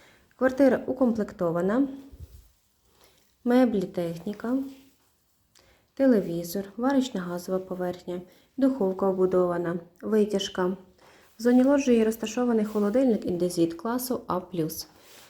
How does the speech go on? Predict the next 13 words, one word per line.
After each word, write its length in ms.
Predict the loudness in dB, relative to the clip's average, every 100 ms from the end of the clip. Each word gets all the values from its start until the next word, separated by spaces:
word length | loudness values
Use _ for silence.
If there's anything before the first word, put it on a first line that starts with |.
| _ -20 -20 _
Стабілізатор 800 | -2 4 6 6 4 0 -4 -4 -4
напруги, 540 | -6 -4 -4 -2 -4 -6 -14 -20 _ _ _ _ _ _
сушка 420 | -8 -4 -4 -6 -2
для 180 | 2
одягу 560 | 4 4 2 2 0 0 -6 _ _ _ _ -20 _
і 80 | -4
автономного 800 | -4 0 0 0 0 -2 -4 -6
опалення 500 | -4 -2 -2 -2 -4
двохконтурний 680 | -4 -8 -8 -6 -6 -6
котел. 380 | -6 -10 -10 -10 -12 -20 -20 -20 -20 -20 -20 -20 -20 -18 -8
На 100 | -4
вулиці 420 | 0 0 0 0
вечоріє, 800 | 0 0 -2 -2 -2 -2 0 -2